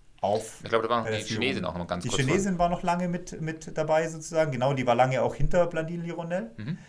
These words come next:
Speaker 1: Ich weiß auch, hab sie jetzt hier nicht auf dem Zettel, ich weiß gar nicht, wo die am Schluss gelandet ist.
Speaker 2: Äh, ist noch in die Top ten gekommen.
Speaker 1: Ist noch reingekommen?
Speaker 2: Ja, sechste oder sowas war sie, glaub ich.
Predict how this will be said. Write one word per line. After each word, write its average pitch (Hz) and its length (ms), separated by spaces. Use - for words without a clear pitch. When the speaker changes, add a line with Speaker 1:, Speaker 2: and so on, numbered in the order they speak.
Speaker 1:
Ich - 120
weiß 127 180
auch, 127 240
hab 127 160
sie 123 140
jetzt 120 100
hier 135 140
nicht 135 160
auf 120 80
dem 113 60
Zettel, 151 260
ich 123 100
weiß 117 180
gar 117 120
nicht, 110 120
wo 113 80
die 110 200
am 104 80
Schluss - 240
gelandet 143 400
ist. - 260
Speaker 2:
Äh, 147 80
ist 147 160
noch 139 120
in 113 60
die 95 60
Top 110 180
ten 92 180
gekommen. 85 400
Speaker 1:
Ist 120 120
noch 117 140
reingekommen? 147 500
Speaker 2:
Ja, 98 140
sechste 104 340
oder 90 140
sowas 87 260
war 87 80
sie, 87 140
glaub 85 160
ich. - 160